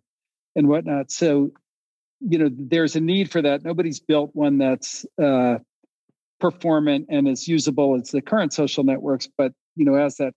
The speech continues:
comes, it's very likely to move things forward. But, you know, w-, or w-, when you think about kind of how tech, one technology really challenges another,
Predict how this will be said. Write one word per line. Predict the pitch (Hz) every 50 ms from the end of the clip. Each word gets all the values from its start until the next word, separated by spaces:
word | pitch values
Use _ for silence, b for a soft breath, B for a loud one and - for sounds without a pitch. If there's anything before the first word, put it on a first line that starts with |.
| - -
comes, | - 170 147 135 135 127 - - - _ _ _
it's | - 147 120 - - - -
very | 151 143 135 127 127 131
likely | 127 127 127 127 123 - 135 127 127 123
to | - - 127 120 120 127 -
move | - 160 147 143 131 -
things | - 139 131 123 120 - - _ _ _ _ _ _ _ _
forward. | - 170 165 156 143 131 127 117 -
But, | 156 156 160 _ _ _ _ _ _ _ _ _ _ _ _ _ _ _ _ _ _ _ _ -
you | 247 175 185 180
know, | 175 175 165 165 170 - - _ _ _ _
w-, | - 214 202 196 208 233 220 196 -
or | - 208 190 180
w-, | 165 156 160 170 214 214 -
when | - 208 202
you | 185 175
think | - - 220 208 190 190
about | 165 170 151 139 - _ -
kind | - 170 165
of | 147 127
how | 131 156 156 147
tech, | 147 - - 165 160 -
one | - 160 160 156
technology | - 165 156 - 165 160 156 151 135 - - 143 135 127 - _ _ _ _ _ _ _ -
really | 156 175 170 147 139
challenges | 131 - - 165 160 156 156 143 127 135 135 123 -
another, | 131 127 139 151 151 147 143 135 131 120 -